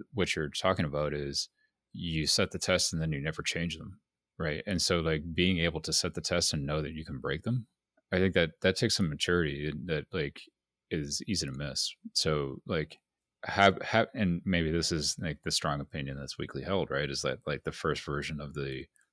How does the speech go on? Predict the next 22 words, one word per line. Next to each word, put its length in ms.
test 360
is 160
definitely 360
what 180
you 100
need, 240
and 140
then 100
as 200
you 80
get 160
into 280
it, 140
"Oh, 160
this 160
is 60
complete, 340
this 120
is 60
the 100
wrong 240
paradigm. 540